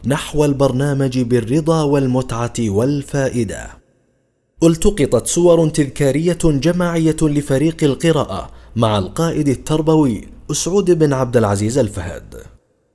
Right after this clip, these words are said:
أصدرت إدارة المدرسة مجلة خاصة لبرنامج تطوير مهارة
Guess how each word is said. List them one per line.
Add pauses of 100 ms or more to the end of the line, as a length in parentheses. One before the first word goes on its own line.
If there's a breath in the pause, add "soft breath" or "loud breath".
(360)
أصدرت
إدارة
المدرسة (120)
مجلة
خاصة
لبرنامج
تطوير
مهارة